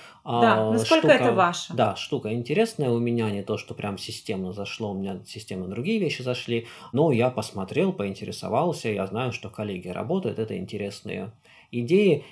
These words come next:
Speaker 2: И идея о том, что я не знаю правильного ответа, а сотрудники умные и знают правильный ответ, и нужно просто задать правильный вопрос, это хорошая идея, которая спасает нас, как собственников, от профессионального выгорания,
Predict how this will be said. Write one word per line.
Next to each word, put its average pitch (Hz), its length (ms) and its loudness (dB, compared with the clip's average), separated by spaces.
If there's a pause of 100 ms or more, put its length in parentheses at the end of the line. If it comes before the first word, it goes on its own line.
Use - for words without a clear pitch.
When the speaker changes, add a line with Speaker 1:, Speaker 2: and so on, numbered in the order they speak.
(120)
Speaker 2:
И 147 360 2
идея 131 220 4
о 113 40 2
том, 123 180 0
что - 160 -2
я 127 220 4
не 123 160 2
знаю 113 460 0
правильного 107 720 2
ответа, 113 480 0
а 110 140 -2
сотрудники 110 640 -2
умные 135 560 4
и 107 100 0
знают 147 460 2
правильный 113 520 2
ответ, 104 400 -4
и 107 40 -6
нужно 107 220 -4
просто 107 300 -6
задать 101 200 -4
правильный 104 320 0
вопрос, 180 440 -2 (280)
это 147 180 0
хорошая 113 460 0
идея, 127 220 0
которая 101 340 -6
спасает 107 640 -6 (260)
нас, 113 420 0
как 110 200 -6
собственников, 131 560 -4
от 110 120 -6
профессионального 104 720 -6
выгорания, 156 680 0